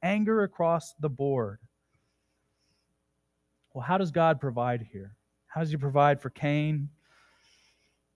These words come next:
for sinners like Cain, for sinners like us here this morning? You can see in verse twenty-five, Adam knew his wife again, and she bore a son and called his name Seth,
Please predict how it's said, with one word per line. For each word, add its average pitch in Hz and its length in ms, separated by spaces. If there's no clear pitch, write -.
for 135 60
sinners 170 400
like 147 160
Cain, 147 360
for 131 120
sinners 143 320
like 131 200
us 131 200
here 131 160
this 123 200
morning? 131 200
You 127 60
can 127 100
see - 140
in 143 100
verse 131 240
twenty-five, 123 800
Adam 143 280
knew 139 120
his 127 180
wife 131 300
again, 110 460
and 123 80
she 143 100
bore 139 220
a 127 40
son 156 380
and 123 80
called 127 180
his 120 140
name 120 200
Seth, 135 540